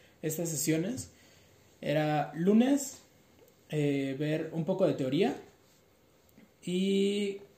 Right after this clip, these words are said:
introducirlos un poquito también ya al, pues, a estas plataformas, ¿no? Que es Meet y Classroom. Vamos a tener tres sesiones por semana, lunes, miércoles y viernes,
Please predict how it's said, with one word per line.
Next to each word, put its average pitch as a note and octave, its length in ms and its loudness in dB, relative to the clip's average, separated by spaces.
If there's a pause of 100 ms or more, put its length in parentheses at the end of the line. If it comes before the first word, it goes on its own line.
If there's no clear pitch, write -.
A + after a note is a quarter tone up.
(140)
introducirlos D3+ 680 -2
un F#3 120 -4
poquito F3 300 -6
también C#3 360 -2
ya D3+ 440 -2
al, C3 420 -12 (1000)
pues, D#3+ 200 2
a E3+ 60 2
estas G#3+ 200 0
plataformas, C3 540 -2
¿no? F#3+ 180 -4
Que D#3 140 0
es C#3+ 140 -2
Meet G#3 280 -2 (400)
y F3+ 300 -6
Classroom. C#3+ 640 -4
Vamos F#3+ 240 0
a G#3+ 60 0
tener E3 220 -2
tres F#3+ 200 0
sesiones F#3+ 340 0
por C#3+ 180 -4
semana, C3 360 -6 (460)
lunes, A3 680 2
miércoles F3+ 720 0
y C#3+ 140 -4
viernes, G3 640 2